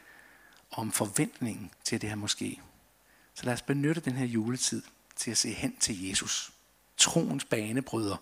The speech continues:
og fuldender. Ham, som vi fejrer, kom i julen. Og lad os have tillid til ham. Også i de situationer, som du og jeg står midt i, og vi tænker, vi ser ikke nogen vej. Lad os have tillid til ham,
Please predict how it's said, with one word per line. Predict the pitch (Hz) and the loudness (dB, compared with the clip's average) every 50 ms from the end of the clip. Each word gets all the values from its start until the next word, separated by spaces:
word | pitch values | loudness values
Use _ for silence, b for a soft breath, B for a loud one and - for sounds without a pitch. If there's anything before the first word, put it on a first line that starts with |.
| - - | -6 -4
og | 104 - | 0 0
fuldender. | - - 117 113 107 104 101 104 104 B B B B | 2 2 2 2 0 0 -2 -4 -6 B B B B
Ham, | B 127 131 135 147 | B 4 4 4 4
som | - - 143 127 | 4 4 4 2
vi | 113 120 | 2 0
fejrer, | - - - 104 104 107 113 117 | 2 4 4 4 4 4 0 -2
kom | - - - 123 - - - | -2 2 0 0 0 0 -4
i | 147 | -4
julen. | 117 104 104 104 123 113 113 113 110 B B B B B B | 0 0 0 0 0 0 -2 -2 -4 B B B B B B
Og | - | 0
lad | 131 131 | 0 4
os | 117 - | 4 4
have | - 135 | 4 6
tillid | - - - 160 156 151 156 131 | 6 8 8 8 6 2 2 2
til | - - 113 | 2 2 2
ham. | 101 117 110 113 117 - - B B B B B B B B B B B B B - | 2 2 0 0 -2 -8 -14 B B B B B B B B B B B B B 6
Også | - 147 156 151 - | 8 10 10 10 6
i | 127 131 | 4 4
de | 131 - | 4 4
situationer, | - - 127 113 101 - - 113 107 107 104 | 4 4 4 2 2 2 0 0 0 0 0
som | - 113 104 | -2 -2 -2
du | - 123 117 | -2 0 0
og | 110 | 2
jeg | 101 98 - | 2 0 0
står | - - 110 110 | 0 -2 -2 -2
midt | 107 110 107 - | -2 -4 -4 -2
i, | 117 107 107 | -4 -6 -6
og | 110 101 | -6 -2
vi | 101 | -2
tænker, | - - 104 101 104 | 0 0 0 -4 -4
vi | 95 | 2
ser | 92 - - 160 - - | 4 4 4 4 2 -4
ikke | 107 - | -6 -6
nogen | - 107 92 | -6 -6 -6
vej. | 95 92 101 110 B B B B | -6 -8 -10 -12 B B B B
Lad | - 113 107 | -6 -2 -2
os | 104 - | 0 -2
have | 110 | 0
tillid | - - - - 143 120 120 113 110 | 2 4 4 4 4 0 -2 -2 -2
til | - 127 110 | -4 -4 -2
ham, | 95 104 101 104 113 | -4 -4 -4 -6 -8